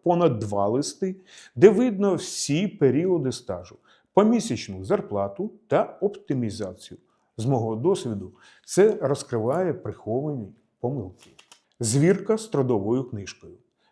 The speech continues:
Порівняйте паперові записи з, з даними Пенсійного фонду. Якщо роки випали,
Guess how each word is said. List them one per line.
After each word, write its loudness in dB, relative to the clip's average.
Порівняйте 6
паперові 2
записи -4
з, -16
з -10
даними 0
Пенсійного -6
фонду. -20
Якщо 4
роки 0
випали, 0